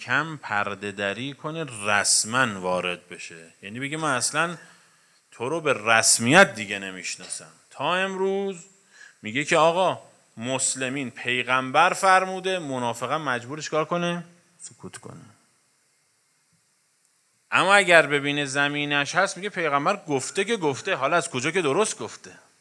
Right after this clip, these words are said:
برت میگردونه به دوران کفر. اینی که شما دیدید حذیفه گفت منافقین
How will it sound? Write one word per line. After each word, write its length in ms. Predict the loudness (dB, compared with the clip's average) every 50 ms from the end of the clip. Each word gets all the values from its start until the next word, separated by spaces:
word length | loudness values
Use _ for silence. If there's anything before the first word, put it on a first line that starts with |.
| _ _ _ _ _ _ 4
برت 420 | 8 10 12 12 12 10 6 6
میگردونه 480 | 2 6 8 10 10 8 8 6 4 4
به 80 | 4
دوران 400 | 4 4 4 6 6 4 4 2
کفر. 300 | -2 -6 -10 -12 -14 -18 -20 _ _ _ _ _ _ _ _ _ _ _ _ _ _ _ _ _ _ _ _ _ _ _ _ _ _ _ -20 -20 -20 -20 -14
اینی 200 | -8 -6 -4 -4
که 120 | -4 -4 -4
شما 280 | -4 -4 -2 -2 -2
دیدید 320 | -2 -2 -2 -2 -2 -2 -2
حذیفه 540 | -2 -2 0 2 2 2 2 0 -2 -4 -4
گفت 460 | -2 -2 -2 -2 -4 -8 -16 -20 -20 _ _ _ _ _ _ _ _ _ _
منافقین 920 | -8 -6 -4 0 2 2 2 2 0 0 -2 -2 0 0 -2 -2 -2 -4 -8